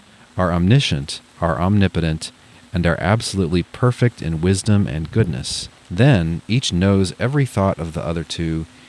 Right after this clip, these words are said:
each is present at all times with the other two, not just by proximity, but interiorly. Each has all of the same abilities as the other two,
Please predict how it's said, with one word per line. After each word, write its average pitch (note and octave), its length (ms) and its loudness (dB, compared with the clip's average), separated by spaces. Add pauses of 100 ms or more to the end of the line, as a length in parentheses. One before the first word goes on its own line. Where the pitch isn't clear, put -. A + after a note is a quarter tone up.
(300)
each - 220 0
is C#3+ 120 0
present F#2+ 440 0
at E2+ 180 -4
all G#2+ 220 4
times E2 440 -2
with F#2+ 260 0
the D#2 120 -2
other D2+ 200 -4
two, D#2 400 -4 (340)
not G#2+ 220 2
just - 220 -4
by E2 180 0
proximity, F2 800 0
but D#2+ 200 -8
interiorly. F2+ 1000 -4 (680)
Each C3 320 2
has F#2+ 260 0 (140)
all B2+ 400 4
of A#2+ 120 -2
the A#2 80 -2
same G2+ 360 2
abilities F2 600 0
as D#2 220 -2
the D2 160 -8
other F#2+ 180 0
two, E2+ 460 -2